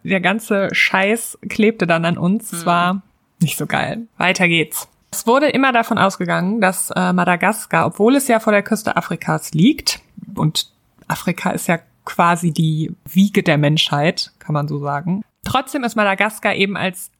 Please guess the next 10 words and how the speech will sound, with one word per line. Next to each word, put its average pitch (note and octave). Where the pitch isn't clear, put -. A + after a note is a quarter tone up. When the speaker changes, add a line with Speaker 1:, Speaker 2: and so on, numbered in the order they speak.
Speaker 1:
eines C4
der G3+
letzten G#3+
Gebiete G#3
der G3+
Erde F#3
besiedelt F3+
worden, C3
heißt -
es. F3